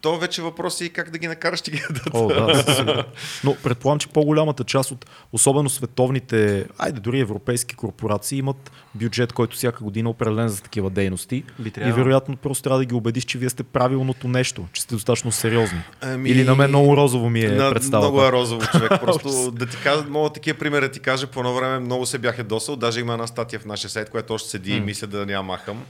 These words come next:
Speaker 2: Да.
Speaker 1: Точно всичките проблеми, които съм се сблъскал с фирмите и изобщо как фирми, които правят милиони печалба на година, бюджетът им за благотворителност е хиляда лева на година.
Speaker 2: Ужас.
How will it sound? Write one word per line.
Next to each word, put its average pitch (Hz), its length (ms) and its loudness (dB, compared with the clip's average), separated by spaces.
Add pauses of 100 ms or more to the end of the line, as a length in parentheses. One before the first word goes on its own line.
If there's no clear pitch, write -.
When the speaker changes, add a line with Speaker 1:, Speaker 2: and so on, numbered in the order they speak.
(140)
Speaker 2:
Да. 104 220 -6 (160)
Speaker 1:
Точно 117 600 -6
всичките - 420 -12
проблеми, 107 460 -4
които 107 180 -12
съм 104 100 -12
се - 60 -14
сблъскал 104 320 -16
с - 80 -14
фирмите 104 440 -8
и 117 60 -4
изобщо 107 340 -8
как - 280 -10 (440)
фирми, 113 240 -4
които 107 400 -12 (100)
правят 110 320 -4
милиони 104 480 -4
печалба 104 460 -6
на 107 80 -6
година, 101 360 -10
бюджетът 113 320 -8
им 110 80 -10
за 104 100 -10
благотворителност 104 720 -10
е 117 60 -12
хиляда 101 340 -4
лева 90 160 -6
на 80 80 -12
година. 76 340 -20
Speaker 2:
Ужас. - 460 -6